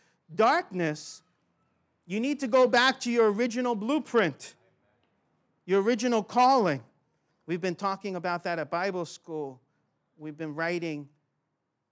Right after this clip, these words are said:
our life blueprint, but in a, in a way that's different from what the world would do. For most of us, Jesus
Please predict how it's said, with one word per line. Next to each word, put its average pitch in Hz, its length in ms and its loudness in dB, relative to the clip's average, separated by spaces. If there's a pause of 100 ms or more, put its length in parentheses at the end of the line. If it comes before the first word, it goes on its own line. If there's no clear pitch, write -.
(140)
our 151 160 -2
life 160 360 -6
blueprint, 156 800 -8 (500)
but 160 160 -4
in 165 140 -6
a, 160 340 -10
in 156 100 -8
a 156 60 -4
way 170 300 -4
that's 151 260 -8
different 185 400 -4
from 143 480 -8
what 151 180 -10
the 151 80 -8
world 175 380 -6
would 143 240 -10
do. 131 260 -10 (2500)
For 233 200 -2
most 262 440 2
of 214 160 2
us, 202 260 -2
Jesus 277 600 -4